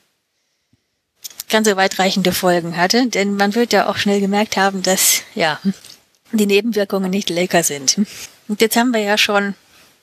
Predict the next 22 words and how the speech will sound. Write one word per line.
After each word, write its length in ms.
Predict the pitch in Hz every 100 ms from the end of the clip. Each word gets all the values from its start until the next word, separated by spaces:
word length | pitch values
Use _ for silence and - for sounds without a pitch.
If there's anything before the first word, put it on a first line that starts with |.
| _ _ _ _ -
den 100 | 202
schmalen 460 | 214 220 233 220
Grat 320 | 196 214 -
gehabt 260 | 220 226 285
zwischen 300 | 254 240 220
Giften 460 | - 285 - 269 247
und 240 | 208 226
Medikamenten. 840 | 220 220 220 202 202 262 - 311 254
Und 160 | 226
wenn 100 | 240
man 140 | 233 220
so 80 | 208
ein 100 | 208
giftiges 500 | 294 - 277 262 240
Medikament 760 | 247 233 220 208 208 247 -
hat, 100 | 247 -
was 180 | 220
könnte 240 | - 233 214
man 120 | 190
denn 120 | 196
noch 160 | 208 -
vergiften? 500 | 196 170 175 -